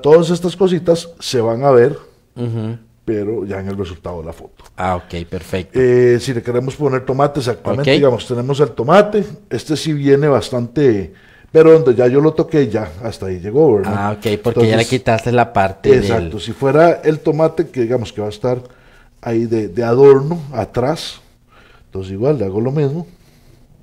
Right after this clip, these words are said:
Speaker 2: Digamos, eso yo lo podría hacer si yo quiero vender como, como, si yo soy vendedor de verduras. Mi emprendimiento es, es
Speaker 1: Sí,
Speaker 2: vender verduras.
Speaker 1: es válido porque
Speaker 2: Ok.
Speaker 1: es, es, es, ¿cómo se llama? Es, nada más estoy maquillando un poquitito.
Speaker 2: Ok,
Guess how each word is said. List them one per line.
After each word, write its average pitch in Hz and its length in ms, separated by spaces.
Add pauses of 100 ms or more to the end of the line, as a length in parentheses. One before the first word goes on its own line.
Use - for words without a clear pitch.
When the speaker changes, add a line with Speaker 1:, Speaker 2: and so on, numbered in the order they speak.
(760)
Speaker 2:
Digamos, 151 480 (100)
eso 160 240
yo 185 80
lo 185 100
podría 156 340
hacer 156 220
si 151 160
yo 135 140
quiero 143 220
vender 127 280
como, 131 360
como, 110 360
si 135 100
yo 131 80
soy 147 120
vendedor 135 420
de 127 120
verduras. 95 460 (260)
Mi 123 80
emprendimiento 131 680
es, 139 140 (140)
es 127 200
Speaker 1:
Sí, 135 80
Speaker 2:
vender 123 240
verduras. 120 420
Speaker 1:
es 117 40
válido 120 340
porque 123 600
Speaker 2:
Ok. - 120
Speaker 1:
es, 113 400
es, 107 960 (640)
es, 104 240
¿cómo 110 200
se 120 80
llama? 113 200
Es, 101 200
nada 104 100
más 107 160
estoy 110 220
maquillando 98 480
un 98 80
poquitito. 95 520
Speaker 2:
Ok, 98 360